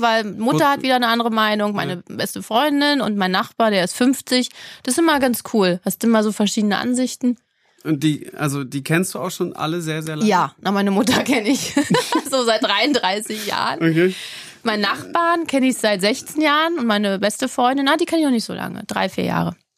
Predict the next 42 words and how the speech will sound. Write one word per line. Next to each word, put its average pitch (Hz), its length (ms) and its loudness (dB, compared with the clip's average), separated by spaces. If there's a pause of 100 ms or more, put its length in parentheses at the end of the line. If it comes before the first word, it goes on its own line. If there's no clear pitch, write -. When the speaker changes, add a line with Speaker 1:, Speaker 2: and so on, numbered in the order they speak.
(120)
Speaker 2:
Und 143 120 4
wohnen 165 200 4
die 185 80 4
auch 165 100 -2
alle 160 200 -2
um 160 100 -2
die 143 100 -2
Ecke 156 220 -4
nach 180 180 -6
wie 190 60 -8
vor? 226 100 4
Speaker 1:
Mhm, 240 280 6 (340)
kann - 80 0
Speaker 2:
Okay. 226 60 4
Speaker 1:
man 208 140 4
sagen. 190 160 2
Speaker 2:
Also 139 140 4
kannst 147 240 2
du 156 40 2
dir 143 120 4
die 139 80 4
Speaker 1:
Mhm. 139 80 2
Speaker 2:
Ratschläge 139 540 2
auf 131 160 -6
kurzem 127 340 -2
Wege 123 220 0
abholen? 120 480 -8
Speaker 1:
Naja, 170 480 0 (100)
per 175 160 2
WhatsApp 170 340 0
und 190 140 4
so 175 140 0
geht 170 180 2
ja 175 140 2
alles, 160 320 -2
ne? 180 180 2
Sprachnachrichten. 185 920 0 (400)
Muss 196 160 4
ich 208 100 4
ja 185 120 2
nicht 180 220 0
direkt 175 420 0